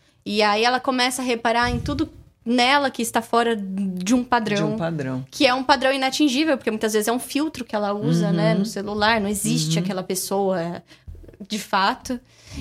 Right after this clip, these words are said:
Speaker 1: E outra pesquisa também, acho que a Dove que fez, que cada vez mais meninas, mulheres estão indo no, no cirurgião plástico com a foto delas com filtro,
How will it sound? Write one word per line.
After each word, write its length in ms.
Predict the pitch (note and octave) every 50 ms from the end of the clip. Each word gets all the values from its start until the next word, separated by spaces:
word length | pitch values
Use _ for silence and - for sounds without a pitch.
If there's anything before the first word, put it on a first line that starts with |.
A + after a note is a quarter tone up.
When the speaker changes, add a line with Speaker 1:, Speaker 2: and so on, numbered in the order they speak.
| - -
Speaker 1:
E 960 | - G#3+ A3 A3 A3 A3 G#3+ G#3+ G#3 G#3 G#3 G3+ G3+ G3 G3 G3 G3 G3 G3 F3+
outra 280 | - G#3+ A3+ A#3 C4+ B3+
pesquisa 420 | - B3 - - B3+ A#3+ A#3 A#3
também, 500 | A3+ - A3 G3+ G3+ A3 A#3 A#3+ A#3 G#3
acho 140 | G3 F#3+ -
que 80 | - G#3
a 40 | G3
Dove 340 | F#3+ G3 G#3+ A#3 A#3 A3+
que 100 | A3 -
fez, 520 | - - - G#3 G#3+ A#3 C4 C4 C4+ - -
que 640 | - - - A3+ A3 A3 G#3+ G#3+ G#3 G#3 G#3 G3+ G3
cada 200 | - A3+ G#3+ A3+
vez 240 | A#3 B3 B3+ D#4 D#4
mais 380 | D4+ C4+ A#3 B3 C4+ D4 C#4 A#3+
meninas, 720 | A#3 A3 A3 A3 A#3 A#3+ B3 A#3+ A#3+ A#3 A#3 - - - _ _ _ _ _ _ _ _ _ _ _ _ -
mulheres 600 | G#3 G3+ G3 G#3 A3+ A#3 A3 G3+ G#3 G3+ - -
estão 300 | - - A3+ G#3+ G#3+ G#3+
indo 500 | G#3+ A3 A3 A3 A#3 A3+ A3 G#3 G3+ G3+
no, 760 | G3+ G3+ G3+ G3+ G3 G3 G3 F#3+ G3 F#3+ F#3 F#3 F3+ - -
no 240 | - - G3+ G3+ G#3+
cirurgião 480 | - A#3+ A3 A3 A3 A3 A3 G#3+ G#3+
plástico 600 | - - G#3+ G3+ G#3+ - - - - - - - -
com 260 | - - C4+ C4+ F4 F#4+
a 80 | D#4
foto 260 | - - C#4+ C#4+ -
delas 380 | A#3 A3+ A3+ A3+ A3+ A#3 A3+ -
com 180 | - C#4+ D#4 E4+
filtro, 600 | E4+ - - A#3+ C#4 D#4+ D#4 - F4+ F4+ G4